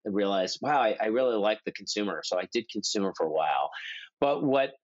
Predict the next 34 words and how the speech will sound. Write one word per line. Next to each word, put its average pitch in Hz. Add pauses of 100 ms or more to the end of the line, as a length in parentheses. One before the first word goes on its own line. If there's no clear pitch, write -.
happened 208
to 208
me 156
at 127
cooking 147
dot 98
com 123 (100)
was 107
I 113
realized, 110
well, 107
A, 117
it, 107 (160)
it 113
wasn't 117
that 107
fun 101
to 92 (160)
compete 95
against 82
Amazon, 82 (340)
being 85
candid. 82 (320)
But, 139
but 139
also, 147 (200)
y-, - (280)
you 127
know, 113
I, 120 (100)
I 123
found 165
that 127
the 117